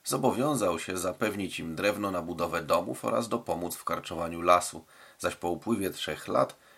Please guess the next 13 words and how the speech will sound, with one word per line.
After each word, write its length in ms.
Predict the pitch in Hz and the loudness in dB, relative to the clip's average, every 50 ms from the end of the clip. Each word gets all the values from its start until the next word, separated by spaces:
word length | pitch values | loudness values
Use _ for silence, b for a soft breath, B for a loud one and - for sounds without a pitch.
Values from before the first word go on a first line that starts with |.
| b b | b b
prócz 280 | - 98 85 71 - 78 | -6 -6 -6 -6 -6 -6
wnoszenia 500 | 78 78 85 78 - 85 80 80 76 73 | -4 -2 -2 0 0 -2 0 0 -2 -2
czynszu, 640 | - - 92 87 85 - - - - - - - B B B B B B | -2 -4 -4 -4 -2 -2 -2 -2 -2 -2 -6 -10 B B B B B B
koloniści 600 | B - 127 127 113 87 85 76 - - - 123 120 | B 2 2 4 4 2 0 -4 -6 -6 -8 -8 -6
trzy 260 | - - - 139 131 | -4 -4 -2 -2 -2
dni 260 | 127 107 92 101 107 | -2 0 -2 -2 0
mieli 280 | 101 87 90 98 107 104 | 0 -2 -2 -2 -2 -2
obrabiać 520 | 95 85 85 82 82 90 92 90 - - | -2 0 0 0 2 2 0 -2 -2 -6
żniwa 520 | - 82 80 85 104 110 98 80 82 82 | -8 -6 -6 -4 -2 -2 0 2 4 4
dla 200 | 80 82 85 85 | 4 4 2 0
dworu 400 | 78 78 78 80 78 78 85 95 | 0 0 0 0 0 2 0 -2
w 80 | 95 - | -2 -4
Chylicach. 640 | - - 104 82 76 - - - - - - - | -4 -4 -2 -2 -4 -6 -10 -14 -18 -18 -20 -20